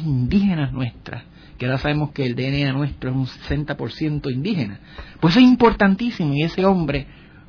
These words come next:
con la visión de la realidad que tenemos los poetas hacia el futuro, que eso es otra cosa importante que algún día discutiremos, la visión del poeta. El poeta a veces es profeta, mira el futuro sin saber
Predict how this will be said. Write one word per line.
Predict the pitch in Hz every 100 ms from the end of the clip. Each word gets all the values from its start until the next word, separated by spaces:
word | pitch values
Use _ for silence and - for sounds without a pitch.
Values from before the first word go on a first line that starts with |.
| - -
con | 135 127
la | 127
visión | 127 117 - 185 202
de | 180
la | 165
realidad | 151 143 143 143 160 147
que | -
tenemos | 123 139 156
los | 151 143
poetas | 156 156 143
hacia | 120 139
el | 123
futuro, | - 131 120 160 139 113 117
que | 117
eso | 147
es | 135
otra | 131 -
cosa | 123 131
importante | 117 117 117 123 123 117
que |
algún | 113 120
día | 127
discutiremos, | 123 - 131 123 123 110 107
la | 120
visión | 110 - 135
del | 147 135
poeta. | - 131 - - - - - -
El |
poeta | 135 143
a | 160
veces | 147 151
es |
profeta, | - 123 - 127 127 - - - - -
mira | 139 143
el |
futuro | 139 143 135 156
sin | 135 127
saber | 117 113